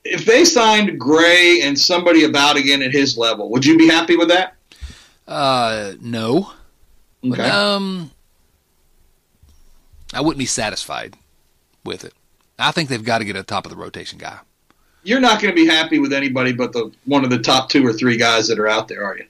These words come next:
Speaker 2: Well, I think they really need to go get one of those guys. I think they need to do everything possible. They may not be able to. They may, you gotta convince the guy to come here. But if they get one of those guys and trade for a Sonny Gray type, I'm pretty happy then. I'm extremely happy then, actually.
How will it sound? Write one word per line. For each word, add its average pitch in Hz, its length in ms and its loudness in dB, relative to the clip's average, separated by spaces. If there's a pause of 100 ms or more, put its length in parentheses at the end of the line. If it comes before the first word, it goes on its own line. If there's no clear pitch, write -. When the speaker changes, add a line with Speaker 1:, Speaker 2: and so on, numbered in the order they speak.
Speaker 2:
Well, 196 180 -4
I 233 140 0
think 269 180 -2
they 247 100 0
really 240 200 -2
need 233 120 -4
to 226 40 -4
go 226 80 0
get 220 160 -4
one 180 100 -2
of 123 40 -4
those 104 120 -6
guys. 104 460 -10
I 120 100 -6
think 170 160 -6
they - 80 -2
need 175 140 -4
to 147 60 -8
do 143 120 4
everything 175 360 -2
possible. 180 560 -4 (180)
They 135 200 -6
may 196 120 0
not 196 140 0
be 180 80 0
able 151 100 0
to. 113 100 -6
They 110 120 -4
may, 156 160 -6
you 165 120 -8
gotta 180 140 -6
convince 135 280 -6
the 135 100 -8
guy 120 140 -2
to 104 60 -6
come 120 200 -6
here. 87 180 -12 (280)
But 117 280 -8 (560)
if 123 160 -12
they 190 140 0
get 190 280 -4
one 165 140 -6
of 165 60 -2
those 175 140 0
guys 165 300 0
and 131 140 -8
trade 151 320 -2
for 156 120 -4
a 123 80 -2
Sonny 147 260 -4
Gray 147 260 -2
type, 175 400 -8 (1040)
I'm 147 140 0
pretty 180 180 2
happy 170 320 -2
then. 147 320 -4 (720)
I'm 160 160 -4
extremely 143 500 -2
happy 92 260 -8
then, 85 200 -12
actually. - 380 -14